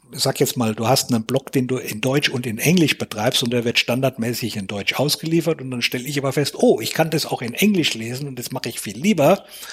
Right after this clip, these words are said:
dann stelle ich mir die Sprache in Englisch ein. Und wenn ich den nächsten Artikel lesen möchte, dann möchte ich ungern, dass der wieder auf Deutsch zurückfällt, sondern dann sollte sich das Ding schon gemerkt haben,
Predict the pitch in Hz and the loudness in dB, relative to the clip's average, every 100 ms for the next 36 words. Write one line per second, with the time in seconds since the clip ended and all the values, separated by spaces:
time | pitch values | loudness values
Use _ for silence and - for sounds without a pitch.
0 | - - - - - 131 131 160 170 165 | -16 -16 -18 -20 -4 0 2 2 2 2
1 | 151 147 - 131 143 156 151 - 170 190 | 4 4 2 2 2 2 0 2 4 6
2 | 135 - 110 92 92 - _ _ 135 131 | 6 4 0 -2 -4 -12 _ _ -8 -2
3 | 143 147 135 117 196 - 165 135 - 117 | -2 0 -2 2 2 2 0 0 0 -2
4 | 117 104 110 107 120 127 131 156 139 131 | -2 0 0 0 0 -2 -2 -2 -2 0
5 | 143 143 139 131 156 165 165 160 151 143 | -2 0 -4 -2 0 2 4 2 2 0
6 | 139 135 139 127 - 156 196 - - 117 | 0 0 -2 -2 2 4 4 4 0 0
7 | 110 - 156 - 156 151 147 135 135 _ | 0 0 0 0 -2 0 -2 -4 -10 _
8 | _ - - 147 151 - 160 - 127 - | _ -6 0 0 0 -4 -4 -2 0 2
9 | 160 - 156 139 120 127 - 156 170 | 0 0 2 2 2 2 4 4 4